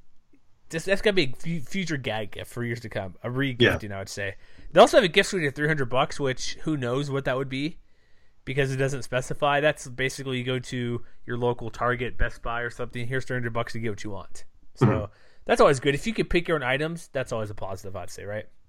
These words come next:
Speaker 2: Yeah.
Speaker 1: So this game is on A B C, Matt.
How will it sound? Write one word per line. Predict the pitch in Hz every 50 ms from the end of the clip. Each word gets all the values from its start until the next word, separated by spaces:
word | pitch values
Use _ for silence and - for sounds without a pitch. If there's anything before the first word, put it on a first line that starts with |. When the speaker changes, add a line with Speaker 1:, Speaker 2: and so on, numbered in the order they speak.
| - - - - - -
Speaker 2:
Yeah. | 127 123 123 - - - - - - - - -
Speaker 1:
So | - - 202
this | - -
game | - 262 262 247 226
is | 214 185 196
on | 190 180 170 156 135 127 - - - - - - _ - - _
A | 151 156 151
B | 135 127 117
C, | - 180 151 101
Matt. | 80 85 - - - - -